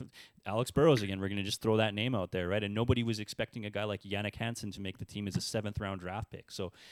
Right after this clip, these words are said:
things do happen, and you can even throw Adam Gaudette into that as a fifth round draft pick who's on the squad commi-, c-, contributing right now. Um, I will say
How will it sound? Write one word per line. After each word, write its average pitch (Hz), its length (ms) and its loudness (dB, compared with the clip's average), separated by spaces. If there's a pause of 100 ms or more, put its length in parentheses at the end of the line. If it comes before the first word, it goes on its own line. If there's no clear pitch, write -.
(220)
things 143 400 0
do 131 220 2
happen, 127 400 -2
and 110 100 -4
you 123 140 -2
can 175 100 -4
even 143 220 0
throw 120 260 4
Adam 113 260 2
Gaudette 101 300 0
into 95 220 -6
that 87 180 -4
as 87 140 -8
a 87 40 -10
fifth - 300 -2
round 87 220 -4
draft 85 240 -4
pick - 140 -6
who's 92 140 -8
on 90 140 -10
the 87 60 -10
squad 87 440 -6
commi-, 92 180 -14 (300)
c-, 101 120 -4 (160)
contributing 95 420 -6
right 92 180 -6
now. 92 260 -10 (580)
Um, 95 340 -6
I 117 80 0
will 123 240 6
say 104 420 6